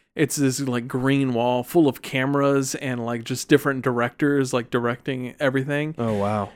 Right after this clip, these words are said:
Speaker 1: And yeah, man, it's quick. I mean, you go in, you do your show, and then you go out. And, um, it was fun. We had, we're doing our warm-ups in, uh, like, around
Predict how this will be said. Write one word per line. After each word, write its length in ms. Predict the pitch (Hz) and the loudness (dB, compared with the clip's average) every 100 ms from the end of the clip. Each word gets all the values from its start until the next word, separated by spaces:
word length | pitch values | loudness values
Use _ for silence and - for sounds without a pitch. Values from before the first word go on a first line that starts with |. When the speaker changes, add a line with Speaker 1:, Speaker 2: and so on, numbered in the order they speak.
| - | 2
Speaker 1:
And 440 | 135 135 127 123 | 4 6 6 6
yeah, 180 | 131 127 | 6 6
man, 260 | 127 120 120 | 4 2 0
it's 200 | 117 - | -4 -6
quick. 420 | - 135 117 120 | -2 2 2 0
I 40 | |
mean, 180 | 113 110 | -6 -2
you 100 | 117 | 0
go 280 | 127 120 120 | 4 6 6
in, 280 | 127 131 123 | 4 2 0
you 140 | 117 | 2
do 80 | 120 | 2
your 140 | 120 113 | 2 2
show, 320 | - 127 123 | 0 2 2
and 140 | 113 | 2
then 120 | 113 | -2
you 140 | 120 117 | -2 -2
go 240 | 123 113 | 0 0
out. 300 | 113 113 - _ | -2 -4 -8 _
And, 400 | 131 120 113 113 | -6 -4 -4 -4
um, 380 | 113 113 113 123 - | -2 -2 -4 -8 2
it 100 | 143 | 4
was 180 | 131 | 4
fun. 380 | - 131 120 107 _ _ _ _ | 2 0 0 -4 _ _ _ _
We 220 | 139 139 | 2 4
had, 500 | 131 143 143 143 135 - _ _ _ _ _ _ _ _ _ _ _ _ _ _ _ | 4 2 2 2 0 -6 _ _ _ _ _ _ _ _ _ _ _ _ _ _ _
we're 260 | 143 139 139 | -2 6 8
doing 240 | 139 151 | 8 6
our 160 | 139 127 | 6 4
warm-ups 800 | 120 131 135 117 117 - - - - - | 4 4 4 2 -2 -8 -10 -10 -10 -4
in, 560 | 139 127 123 120 131 - | 0 0 -2 -4 -6 -6
uh, 500 | 131 117 113 117 120 - | -4 -2 -2 -4 -6 -8
like, 320 | 127 120 - - - | -6 -6 -8 -20 -4
around 960 | 143 123 120 120 123 120 113 - - | 0 2 2 0 0 -2 -4 -8 -12